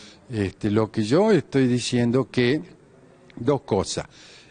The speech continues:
En principio se han dado el tiempo suficiente y toda la publicidad, porque es un beneficio que la gente lo tenía que aprovechar, y no solamente hemos trabajado la sucepu, personalmente hemos recorrido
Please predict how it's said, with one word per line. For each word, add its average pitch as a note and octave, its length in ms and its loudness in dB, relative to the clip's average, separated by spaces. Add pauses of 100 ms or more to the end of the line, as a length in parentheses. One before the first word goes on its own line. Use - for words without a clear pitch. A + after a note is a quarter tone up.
(180)
En D#3 200 2
principio F3+ 600 2
se - 140 0
han B2+ 80 0
dado C3+ 180 2
el A2+ 220 -2
tiempo B2+ 260 0
suficiente B2+ 600 -2
y G#2+ 60 -4
toda A#2 240 -2
la G#2+ 100 0
publicidad, B2+ 640 -2
porque - 260 -4
es A#2+ 40 2
un A2 80 -2
beneficio G#2+ 480 -4
que G#2+ 80 -4
la G2+ 100 -2
gente A#2+ 380 -4 (600)
lo G2+ 160 0
tenía A#2 360 0
que - 120 -6
aprovechar, G#2 600 0
y C3+ 120 0
no D#3 160 2
solamente F3 600 0
hemos G2 160 -4
trabajado G#2 360 -2
la G2 80 -4
sucepu, G2+ 520 -8 (280)
personalmente F3+ 760 -2
hemos G#2 180 -6
recorrido B2 560 -4